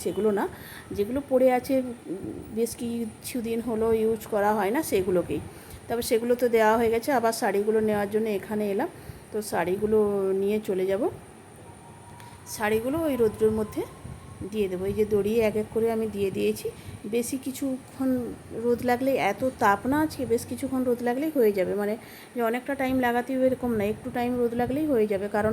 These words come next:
ঠান্ডা রোদ, ঠান্ডার সময় দিয়েছি, ঠান্ডার সময় তুলে নেব, নাহলে অত রোদ্রুতে নিজেকেও কাজ করতে কষ্ট। তারপরে এই যে ব্লাউজগুলো একটা ব্যাগের মধ্যে ছিল, সেগুলোকেও ওই তিরপলের মধ্যে ঢেলে দিলাম, কারণ এখন তো ব্যবহারই হয় না বেশি কিছু, কোথাও যায়ও না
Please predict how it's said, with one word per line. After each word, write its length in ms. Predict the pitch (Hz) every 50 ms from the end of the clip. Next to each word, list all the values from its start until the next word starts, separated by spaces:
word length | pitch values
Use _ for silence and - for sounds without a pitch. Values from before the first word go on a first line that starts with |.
| 220 -
ঠান্ডা 240 | 233 214 220 226 233
রোদ, 180 | 233 233 226 - - - -
ঠান্ডার 240 | 247 220 226 254 254 -
সময় 180 | 269 254 254 233
দিয়েছি, 200 | 240 233 233 - 311 - -
ঠান্ডার 240 | 254 233 226 240 240 -
সময় 180 | 240 240 240 233 -
তুলে 160 | 240 220 220 220
নেব, 120 | 220 214 220 262 - - - - - - - -
নাহলে 180 | - 247 254 254 247 240
অত 100 | 240 - 254 254
রোদ্রুতে 360 | 233 226 226 247 254 254 269 254 240
নিজেকেও 280 | 226 240 240 240 269 262 -
কাজ 120 | 214 214 214 -
করতে 200 | 233 214 - - 220 -
কষ্ট। 240 | 202 196 - - - 233 - - - - - - - -
তারপরে 260 | 240 226 220 - 240
এই 80 | 240 233 247
যে 60 | 233 220
ব্লাউজগুলো 420 | 214 208 208 220 220 233 226 240 233
একটা 180 | 220 - 233 226
ব্যাগের 260 | 214 202 196 202 208 214
মধ্যে 180 | 208 202 220 214
ছিল, 120 | - 262 302 294 -
সেগুলোকেও 420 | - 240 226 220 226 220 220 285 302
ওই 60 | 285 277
তিরপলের 380 | 240 214 202 202 208 214 214 208 208
মধ্যে 180 | 208 214 277 349 269
ঢেলে 200 | 262 220 190 180 180
দিলাম, 180 | - - 175 180 180 - - - - - - -
কারণ 160 | 254 247 254 247 240 226 - - - 220
এখন 140 | 220 247 262 262
তো 40 | 269 254 240
ব্যবহারই 440 | 233 226 240 247 247 247 247 254 254 254
হয় 140 | 247 220 226 240
না 60 | 247
বেশি 240 | 240 233 233 - - 262 262
কিছু, 180 | 240 - - 277 262 247 -
কোথাও 280 | 233 214 214 220 254 262 247 240
যায়ও 260 | 208 190 196 214 240 269
না 40 | 285